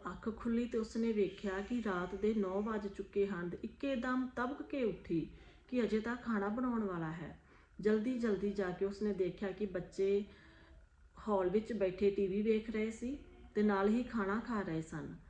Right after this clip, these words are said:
ਤੇ ਇੱਕਦਮ ਜਦੋਂ ਉੱਠੀ ਤੇ ਦੇਵ ਕਹਿੰਦਾ ਕਿ "ਤੂੰ ਥੋੜ੍ਹੀ ਦੇਰ ਹੋਰ ਆਰਾਮ ਕਰ ਲੈਂਦੀ, ਤੈਨੂੰ ਉੱਠਣ ਦੀ ਕੀ ਜ਼ਰੂਰਤ ਸੀ?" ਉਹ ਕਹਿੰਦੀ, "ਖਾਣਾ।"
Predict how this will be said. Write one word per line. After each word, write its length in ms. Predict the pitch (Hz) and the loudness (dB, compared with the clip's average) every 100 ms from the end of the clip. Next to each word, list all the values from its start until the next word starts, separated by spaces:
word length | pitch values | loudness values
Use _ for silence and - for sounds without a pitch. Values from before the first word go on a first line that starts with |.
| - - - - - | -20 -20 -20 -10 -6
ਤੇ 40 | - - | -6 -6
ਇੱਕਦਮ 500 | - 247 220 240 233 | -4 0 2 2 0
ਜਦੋਂ 240 | 220 214 | 2 2
ਉੱਠੀ 280 | 196 - 214 | 0 -2 -4
ਤੇ 140 | 208 247 247 - 180 | -2 -2 -2 -6 -2
ਦੇਵ 220 | 185 180 190 | 2 4 2
ਕਹਿੰਦਾ 300 | - 226 240 | 0 0 0
ਕਿ 60 | 254 | -4
"ਤੂੰ 100 | 294 269 | -6 -4
ਥੋੜ੍ਹੀ 260 | 247 247 | -2 0
ਦੇਰ 200 | 240 240 | 2 0
ਹੋਰ 300 | 226 233 190 | 2 2 2
ਆਰਾਮ 360 | 208 247 226 214 | 2 -2 0 0
ਕਰ 180 | 196 190 | 0 -2
ਲੈਂਦੀ, 280 | 185 185 214 | -2 -2 -2
ਤੈਨੂੰ 300 | 247 240 254 | 0 0 0
ਉੱਠਣ 240 | 254 247 | -2 -2
ਦੀ 120 | 226 | -2
ਕੀ 180 | 220 240 | -2 -4
ਜ਼ਰੂਰਤ 380 | 226 220 190 165 | -4 -2 -2 -2
ਸੀ?" 200 | - 180 | -4 0
ਉਹ 80 | 196 | 0
ਕਹਿੰਦੀ, 300 | - 220 247 | 2 0 0
"ਖਾਣਾ।" 420 | 254 233 214 226 | -2 -2 0 -2